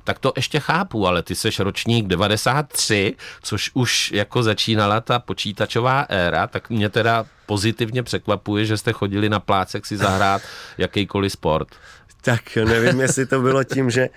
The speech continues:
Speaker 2: že, že jsem neměl úplně dobrý počítač v dětství,
Speaker 1: <laughs>
Speaker 2: ale, ale tohle mě trošku, tohle mě trošku minulo a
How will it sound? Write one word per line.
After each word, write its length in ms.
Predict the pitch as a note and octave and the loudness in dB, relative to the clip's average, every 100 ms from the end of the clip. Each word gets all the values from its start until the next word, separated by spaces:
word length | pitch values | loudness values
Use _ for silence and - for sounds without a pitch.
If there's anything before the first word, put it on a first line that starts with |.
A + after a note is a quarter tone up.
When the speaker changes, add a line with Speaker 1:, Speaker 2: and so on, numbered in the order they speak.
| - - - - | -20 -20 -20 -12
Speaker 2:
že, 600 | G2+ G#2 A2+ A2+ A#2 A2+ A2 | -6 0 2 2 2 2 0
že 140 | E3+ | 0
jsem 240 | C3+ C3 | 2 2
neměl 360 | C3 B2+ B2+ B2+ | 4 4 2 0
úplně 340 | A#2+ C#3 C#3 | 0 0 2
dobrý 340 | B2+ A#2 B2+ C3 | 2 2 2 2
počítač 540 | A2+ G#2+ A#2 G#2+ A2+ | 0 2 0 2 0
v 60 | A2 | 2
dětství, 540 | A#2+ A2 - B2 A2 - B2 - | 0 0 2 2 2 -2 -8 -10
Speaker 1:
<laughs> 300 | - - G#2+ | -12 -4 2
Speaker 2:
ale, 380 | A2 A#2+ B2 B2 - - B2+ - - - - - - | 4 4 2 0 -2 -2 0 -2 -6 -14 -16 -14 -4
ale 560 | G2+ G#2 G#2 G#2+ A2 A2 - | 2 4 4 4 2 0 0
tohle 260 | G#2 G#2+ | 2 4
mě 160 | A2+ A2+ | 4 2
trošku, 560 | G#2 G2+ - A2 A2 | 2 -2 -2 -2 -2
tohle 300 | G#2 A2 A2 | -2 -2 0
mě 160 | A2 G#2+ | 0 0
trošku 480 | - G#2 - - G#2+ | -2 -6 -6 -4 -2
minulo 720 | G#2 G2+ G2+ G#2 G#2+ - F#2+ | 2 2 2 2 0 -2 -2
a 320 | F#2+ F#2+ | -2 -2